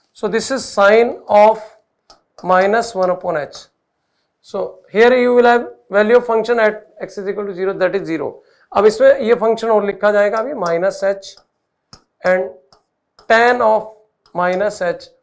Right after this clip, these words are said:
whole raised power q minus three, ओके, upon में minus h। ये देखो माइनस h इसकी पावर में चला जाएगा, यहाँ पे आपके पास में limit h tends to zero।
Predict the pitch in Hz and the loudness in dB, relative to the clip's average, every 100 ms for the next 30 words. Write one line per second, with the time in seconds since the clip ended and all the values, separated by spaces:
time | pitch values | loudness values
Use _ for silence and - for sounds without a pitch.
0 | _ _ _ _ 190 220 214 185 202 196 | _ _ _ _ 0 2 2 0 2 2
1 | 196 208 - _ _ _ _ - 240 220 | 2 0 -4 _ _ _ _ -6 0 2
2 | 214 220 - 185 156 - _ _ _ _ | 0 -4 -10 -14 -16 -16 _ _ _ _
3 | _ _ _ _ _ _ _ _ _ - | _ _ _ _ _ _ _ _ _ -10
4 | 190 254 208 - _ _ _ _ - - | -2 -2 -2 -12 _ _ _ _ 0 4
5 | 240 247 262 269 226 190 190 214 - 170 | 4 6 6 6 6 4 4 0 -2 -8
6 | - - - - _ _ _ _ _ _ | -8 -18 -20 -20 _ _ _ _ _ _
7 | _ _ _ _ _ _ _ - 233 269 | _ _ _ _ _ _ _ -2 2 6
8 | 254 254 262 220 233 254 247 240 226 - | 8 8 6 6 6 6 2 2 -4 -6
9 | 254 220 208 214 240 233 208 214 208 214 | -4 2 4 4 2 2 2 4 2 2
10 | 220 196 208 220 196 208 202 190 185 208 | 2 0 0 0 0 -2 -6 -4 -4 -6
11 | 190 185 196 185 - 180 165 - 185 160 | -4 -6 -6 -6 -8 -8 -8 -10 -10 -10
12 | 143 | -10